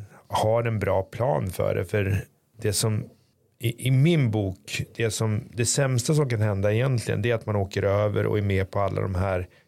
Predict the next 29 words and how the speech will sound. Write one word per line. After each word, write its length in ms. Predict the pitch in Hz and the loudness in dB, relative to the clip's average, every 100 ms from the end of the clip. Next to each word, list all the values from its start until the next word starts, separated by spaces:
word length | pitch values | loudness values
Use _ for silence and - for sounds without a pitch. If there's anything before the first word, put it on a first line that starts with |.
| - | -6
camperna 680 | 110 107 104 92 98 101 98 | -4 -2 -4 -4 -4 -2 -2
och, 520 | 95 95 - 95 95 | 0 -2 -2 0 0
och, 80 | 92 _ _ _ _ _ | -2 _ _ _ _ _
och 120 | 110 | -2
sen 140 | - 110 | 0 0
så 120 | 120 | 0
kommer 200 | 135 131 | -2 0
man 140 | 117 | 0
tillbaks, 520 | 101 101 104 104 - - | -2 -2 0 0 -2 -2
som 200 | 113 101 | 0 2
har 60 | |
hänt 280 | 95 104 98 | 2 0 -2
flera 240 | 98 95 | -2 0
gånger, 400 | 95 98 95 98 | 0 0 2 2
i 400 | 98 95 95 95 90 | 2 2 4 4 2
slutet 480 | - - 98 95 90 | 0 -2 -2 -4 -6
på 80 | 101 | -6
oktober, 460 | 85 113 113 107 | -4 -2 0 0
i 40 | 101 | 2
början 280 | 98 92 92 | 2 2 0
på 80 | |
november, 460 | 101 101 131 131 113 | 0 2 2 0 0
när 60 | 98 | 0
man 80 | |
har 40 | 95 | -2
spelat 440 | - 107 104 117 | -2 -2 0 -2
de 140 | 117 98 | 0 0
här 320 | 95 92 87 _ _ | 2 -2 -6 _ _
åtta, 580 | 113 87 _ - 101 92 | -6 -6 _ -4 -2 -2